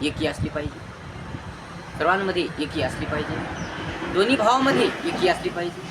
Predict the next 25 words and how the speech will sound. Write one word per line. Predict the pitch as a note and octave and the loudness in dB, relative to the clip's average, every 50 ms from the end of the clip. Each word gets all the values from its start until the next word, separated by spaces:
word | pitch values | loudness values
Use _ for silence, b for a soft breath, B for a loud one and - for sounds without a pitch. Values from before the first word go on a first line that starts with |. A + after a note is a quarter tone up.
| - - - - - - - - - - - | -10 -8 -4 -2 -2 0 -2 -4 -6 -4 0
दोन्ही | - F#3+ A3+ C4+ C#4 | 2 4 4 4 4
भावामध्ये | A3+ G#3+ B3+ C#4 C#4+ C#4 C#4+ C#4 C#4+ | 6 6 6 8 8 6 6 4 4
जर | - C4 A#3+ | 2 2 2
एकी | A#3+ A#3+ G3+ A3 | 2 2 2 4
असेल, | G#3 G3 - G#3 G3 F#3+ C#3 - - - - - - - - - - - - - | 2 4 4 4 2 2 2 -2 -8 -12 -14 -14 -12 -12 -10 -10 -10 -10 -10 -8
तर | - C3+ | -8 -6
कोणीही | - - F#3 G3+ A3+ C4 B3+ B3+ - - - - - - | 0 0 2 2 4 2 0 0 -2 -8 -12 -14 -12 -8
चिटू | - D#3 F3+ F3+ | -4 -2 -2 -2
शकणार | D#3+ - D#3 - E3 F3+ F#3 F#3 | 0 -2 -2 -2 0 0 2 2
नाही | F#3+ F#3 F#3 G#3 - - - - - - | 0 -2 -4 -6 -10 -12 -14 -14 -10 -6
आणि | - C#3 C#3 | -4 -4 -2
कोणीही | - F3 F3+ F3 G3+ G#3 G3+ - - - - - - | 2 2 2 2 2 -2 -4 -8 -12 -16 -14 -6 -4
त्यांचं | D3+ D#3 D3 - B2 | -4 -4 -4 -2 0
वाईट | C3 C3 B2 - - | 0 0 -2 -2 -6
करू | A#2+ A#2 | -8 -8
शकणार | - - - B2+ B2 A#2+ - | -10 -12 -12 -12 -14 -14 -14
नाही. | - - - - - - - - - - - - - - A#2 | -14 -16 -16 -16 -16 -16 -16 -16 -16 -16 -16 -14 -14 -8 -4
दोन्ही | C3+ D#3+ F3+ G#3 A3+ | -2 0 2 2 4
भाऊ | G#3 A3 G#3 A3 B3 B3+ - - - | 4 4 4 4 0 -6 -10 -8 -6
एकजुटीने | D3+ D#3+ D3 - A3 G3 - G3+ G3 F#3 D#3+ C#3+ | -6 -6 -4 -2 -4 -4 -2 -4 -4 -2 -2 -2
राहिले | C#3+ D3 D#3+ F3 | -2 -2 -2 -2
पाहिजे, | F3 F3 F3+ F3+ D#3+ D3 D3+ - - - - | -2 0 -2 -2 -2 -6 -8 -10 -12 -2 0
एकीने | D#3+ E3+ - - F3+ E3 D3 | 0 0 0 0 -2 0 0
राहिले | C#3+ D3 D#3+ E3 | 0 0 0 -2
पाहिजे, | E3+ F3 F3 F3 E3+ G3 | -2 -2 -4 -4 -4 -8